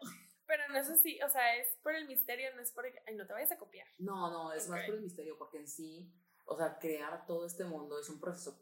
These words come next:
Speaker 2: o sea, en
Speaker 1: No me
Speaker 2: equipo.
Speaker 1: puedo, sí.
Speaker 2: Es un proceso en equipo, o sea, en, en toda serie hay una etapa de desarrollo
Speaker 1: Ujú.
Speaker 2: antes de que se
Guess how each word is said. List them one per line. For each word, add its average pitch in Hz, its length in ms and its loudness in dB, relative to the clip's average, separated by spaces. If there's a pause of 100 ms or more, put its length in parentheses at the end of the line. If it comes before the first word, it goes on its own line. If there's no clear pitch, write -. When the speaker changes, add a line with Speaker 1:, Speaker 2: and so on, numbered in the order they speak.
Speaker 2:
o 135 80 0
sea, 127 340 -2
en - 100 -10
Speaker 1:
No 226 60 -2
me 214 60 0
Speaker 2:
equipo. 220 460 2
Speaker 1:
puedo, 240 260 -2
sí. 202 440 12
Speaker 2:
Es 143 100 -8
un 151 100 -6
proceso 175 220 2
en 202 100 -2
equipo, - 340 -4
o 147 140 6
sea, 147 360 -4
en, 156 320 -6 (260)
en 175 200 0
toda 190 220 4
serie 202 320 0
hay 170 160 0
una 175 100 -4
etapa 165 400 -2
de 160 140 -6
desarrollo 117 560 -4
Speaker 1:
Ujú. 262 160 -12
Speaker 2:
antes 143 300 -2
de 156 100 -2
que 170 80 -10
se 151 100 -4